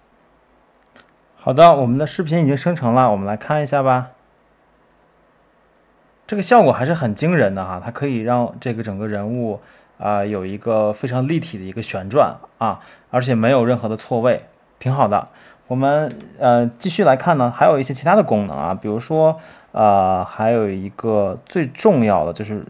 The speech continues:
怎么样能够让我们的视频变成一个，呃，动漫的效果哈。那在使用这个功能的时候呢，我们就需要使用这个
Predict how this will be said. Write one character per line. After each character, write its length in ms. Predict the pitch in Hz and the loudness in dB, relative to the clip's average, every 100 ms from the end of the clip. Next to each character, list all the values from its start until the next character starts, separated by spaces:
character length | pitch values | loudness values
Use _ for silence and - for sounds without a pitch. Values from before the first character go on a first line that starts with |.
| - | -12
怎 160 | - 101 | -6 -6
么 160 | 92 | -4
样 340 | 117 147 135 85 | 2 2 2 0
能 220 | 95 101 101 | -6 -8 -4
够 240 | 117 107 | -2 2
让 320 | 110 104 101 | 2 2 0
我 80 | 95 | -4
们 140 | 87 | -8
的 80 | 92 | -10
视 260 | 104 - 123 | -10 -8 -8
频 380 | 107 98 95 95 | -8 -10 -10 -6
变 260 | 127 113 | -2 -2
成 240 | 104 101 98 | -4 -10 -10
一 200 | 98 101 | -10 -12
个， 440 | - 113 95 107 - - _ _ | -8 -6 -4 -6 -14 -20 _ _
呃， 400 | - 95 82 62 71 | -8 -4 -4 -4 -6
动 160 | - 147 | -4 2
漫 180 | 175 180 | 4 4
的 80 | 101 | 2
效 240 | - 98 | 2 0
果 160 | 80 67 | 0 -6
哈。 240 | 80 67 - _ - _ | -8 -10 -14 _ -20 _
那 120 | - 147 | -8 2
在 260 | 160 147 - _ - | 4 4 0 _ -20
使 180 | - 135 | -12 -4
用 180 | 127 139 | -2 0
这 140 | 202 | 0
个 100 | 147 | 0
功 220 | 107 127 | 0 0
能 160 | 123 104 | 2 0
的 60 | 101 | -4
时 100 | 104 | -4
候 160 | 107 | -4
呢， 140 | 101 95 | -4 -4
我 100 | 92 | -8
们 140 | 92 | -10
就 100 | 101 | -12
需 240 | - - | -12 -4
要 180 | 113 107 | 2 2
使 160 | 104 107 | 0 -6
用 160 | 95 | -8
这 80 | 98 | -10
个 160 | 98 | -8